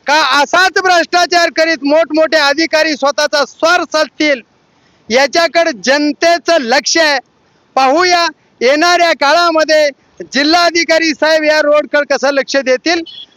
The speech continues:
सार्वजनिक विभागाचे अधीक्षक अभियंता या रोडकडे कसं लक्ष देतील, संबंधित अधिकारी या रोडकडे कसे लक्ष देतील,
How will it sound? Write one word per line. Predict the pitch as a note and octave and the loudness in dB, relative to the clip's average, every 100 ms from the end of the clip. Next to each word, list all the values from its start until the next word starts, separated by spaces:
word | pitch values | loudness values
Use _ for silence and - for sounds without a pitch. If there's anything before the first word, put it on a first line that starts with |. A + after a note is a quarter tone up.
| - | -8
सार्वजनिक | C4+ C4+ E4 F4 F4+ F4 E4+ E4 | -2 0 0 0 0 0 0 0
विभागाचे | E4 E4 D#4+ D#4 D4 C4+ - _ _ - - - | 0 0 0 0 -2 -2 -6 _ _ -20 -8 -4
अधीक्षक | C4 A#3 D4+ - D#4 F4 | -2 -2 -4 -2 -2 0
अभियंता | E4 C#4+ C#4+ F4 F4+ F4+ F#4 | 0 0 0 0 0 0 2
या | F#4 F4+ | 2 2
रोडकडे | F4 F4 E4+ E4+ D4 | 0 0 -2 -2 0
कसं | D#4 | 0
लक्ष | D#4 - D4 | 0 0 -2
देतील, | C4+ C4 C4+ D#4+ D#4 - _ _ - | -2 -2 -2 -2 -4 -12 _ _ -12
संबंधित | - D#4 C#4+ F#4 F#4+ F#4+ | -2 -2 2 2 2 2
अधिकारी | F#4+ F#4 F#4 F4 F4+ F4 | 2 2 0 0 0 0
या | E4+ | 0
रोडकडे | E4 E4 E4 D#4 D4 | 0 0 -2 0 -2
कसे | C#4 D4 | 0 0
लक्ष | D4+ - | -2 -2
देतील, | C#4+ C4 B3+ E4 | -2 -2 -2 -2